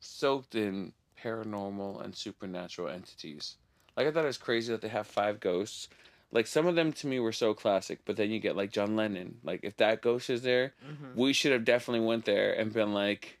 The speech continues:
Speaker 2: Is it still there?
Speaker 1: He supposedly still walks around and
Speaker 2: No,
Speaker 1: haunts.
Speaker 2: the,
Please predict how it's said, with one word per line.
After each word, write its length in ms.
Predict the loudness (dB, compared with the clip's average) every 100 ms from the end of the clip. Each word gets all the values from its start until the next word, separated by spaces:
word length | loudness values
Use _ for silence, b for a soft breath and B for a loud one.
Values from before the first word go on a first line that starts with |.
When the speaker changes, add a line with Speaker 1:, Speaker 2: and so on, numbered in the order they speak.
| _ -4
Speaker 2:
Is 160 | -2 -2
it 140 | -4
still 300 | -8 -2 -2
there? 400 | 0 -2 -4 -8 _
Speaker 1:
He 160 | -2 0
supposedly 680 | 0 2 2 2 0 -4
still 460 | -4 2 4 4 2
walks 420 | 2 2 0 -4
around 260 | -2 0 0
and 160 | -2 0
Speaker 2:
No, 60 |
Speaker 1:
haunts. 220 | 2 2 0
Speaker 2:
the, 260 | -2 -2